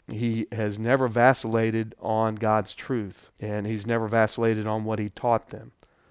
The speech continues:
Verse twenty, "For as many as may be the promises of God, in him they are yes.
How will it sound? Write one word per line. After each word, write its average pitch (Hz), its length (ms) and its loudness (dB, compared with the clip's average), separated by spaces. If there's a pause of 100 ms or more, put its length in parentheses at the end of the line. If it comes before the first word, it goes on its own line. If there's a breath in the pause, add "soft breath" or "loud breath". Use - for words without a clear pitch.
(360 soft breath)
Verse 110 260 -2
twenty, 104 420 -8 (120)
"For 113 180 -2
as 104 160 -2
many 175 480 2
as 107 220 -2
may 143 300 2
be 127 420 -2
the 107 160 -6
promises 139 640 -2
of 131 160 -8
God, 98 500 -4 (460 soft breath)
in 143 200 0
him 135 500 2
they 110 180 2
are 120 140 4
yes. 123 580 0